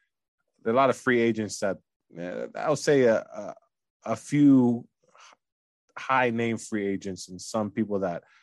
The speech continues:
uh, really, uh, put the stamp on this team, um, that they have to look to see if they wanna resign or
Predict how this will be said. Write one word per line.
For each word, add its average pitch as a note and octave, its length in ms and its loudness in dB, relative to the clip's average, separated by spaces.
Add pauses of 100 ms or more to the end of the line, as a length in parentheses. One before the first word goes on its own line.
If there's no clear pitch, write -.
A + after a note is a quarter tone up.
(280)
uh, E2 220 -10
really, G2+ 540 0
uh, D2+ 300 -6 (180)
put A2 140 0
the F#2 100 -8
stamp A2 380 -4
on F#2 160 -4
this F2 180 -10
team, G2+ 400 -2 (680)
um, F2 300 0
that F#2 220 -2
they G2 120 0
have G2 240 0
to F#2+ 100 -2
look F#2+ 260 0
to - 80 -12
see G2+ 180 -2
if F2 120 -2
they F#2 80 0
wanna F2 240 -2
resign D3 640 0 (400)
or G2+ 800 4